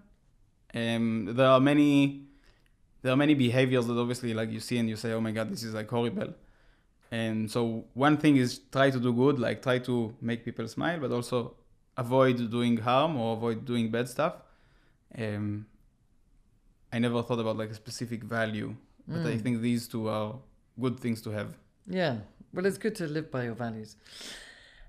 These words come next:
Speaker 2: And, you know, tell us about, you know, in terms of work, your working life, what are the sort of challenges that you've come across in, you know, in your working life? Have you, is there anything that's really taught you how to,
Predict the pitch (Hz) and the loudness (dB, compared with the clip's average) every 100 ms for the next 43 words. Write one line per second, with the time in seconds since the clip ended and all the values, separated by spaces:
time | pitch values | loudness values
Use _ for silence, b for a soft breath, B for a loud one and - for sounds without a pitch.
0 | B - 208 214 214 208 233 214 151 - | B 6 8 8 4 2 4 6 6 6
1 | 226 233 233 226 214 180 165 196 151 147 | 4 4 2 4 6 6 4 2 2 0
2 | 170 165 196 170 156 147 156 165 220 - | -4 0 2 2 -2 0 4 4 4 2
3 | - B B 156 147 156 156 156 151 143 | -10 B B -2 0 2 0 -2 -8 -4
4 | 143 127 127 175 190 165 170 - 170 156 | -2 -4 -4 -2 0 -2 -4 -4 -6 -6
5 | - 165 160 135 120 104 - 123 127 - | -4 -4 -4 -6 -8 -10 -12 -12 -12 -10
6 | 131 123 135 123 127 123 120 135 123 120 | -8 -8 -10 -10 -8 -8 -8 -6 -6 -6
7 | 135 135 127 127 127 127 123 127 120 110 | -8 -6 -6 -6 -6 -8 -10 -8 -8 -10
8 | - 143 143 147 147 135 - - _ - | -10 -10 -8 -6 -6 -8 -10 -18 _ -10
9 | 139 156 156 151 147 139 107 135 139 131 | -4 0 0 -2 -6 -8 -8 -6 -6 -6
10 | - 156 151 160 175 202 180 143 135 156 | -6 -6 -6 -6 -6 -4 -4 -4 -4 -6
11 | 139 | -4